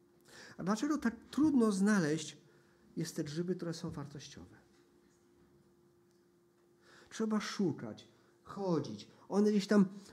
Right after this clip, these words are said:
pod ściółką, pod, pod liśćmi, schowane. Czasami troszeczkę tylko wystaje.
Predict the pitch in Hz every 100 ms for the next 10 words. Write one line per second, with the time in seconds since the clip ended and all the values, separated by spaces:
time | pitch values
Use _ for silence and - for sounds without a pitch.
0 | - 214 214 - - 214 160 160 160 165
1 | 208 190 208 208 220 196 185 170 - -
2 | - 226 208 208 185 - - 220 226 220
3 | 220 214 226 - 190 165 170 156 156 -
4 | 127 101 87